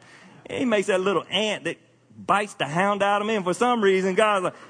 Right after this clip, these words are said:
"Man, look at that little rascal and the weight it can carry and how much pain that little sucker can. That's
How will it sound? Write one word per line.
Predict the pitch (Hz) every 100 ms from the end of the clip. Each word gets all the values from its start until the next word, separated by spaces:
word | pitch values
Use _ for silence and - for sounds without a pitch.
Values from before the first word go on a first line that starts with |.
| - -
"Man, | -
look | 440 466
at | 453
that | -
little | 269 254 226
rascal | 240 208 202 190
and | 135
the |
weight | 117 151 294 254
it | 233
can | 233 180
carry | 247 226 185
and | 185
how | 277
much | 269 - -
pain | - 208 185 139
that | 113
little | 131 117
sucker | 147 -
can. | 123 170
That's | 165 370